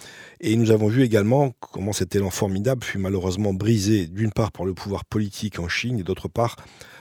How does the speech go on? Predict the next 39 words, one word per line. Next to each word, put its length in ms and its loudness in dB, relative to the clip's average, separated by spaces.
par 100 -4
la 80 -2
conversion 560 -2
à 80 -2
l'islam 400 0
des 120 -4
peuples 400 -4
des 120 -8
steppes. 340 -6
Mais 160 0
il 100 0
subsiste 560 -2
cependant, 420 0
donc 140 -4
dans 160 0
l'Inde, 220 4
dans 140 0
l'Inde 200 4
du 140 -4
Sud 280 -2
et 60 2
plus 160 -6
spécialement 480 0
dans 80 0
l'état 260 0
du 120 -8
Kerala, 540 0
qu'on 140 -4
appelle 240 0
aussi 200 -2
la 80 -2
côte 240 -2
Malabar, 640 -2
une 320 0
survivance 760 -2
de 80 -6
cette 260 -2
aventure 420 0
remarquable, 520 -2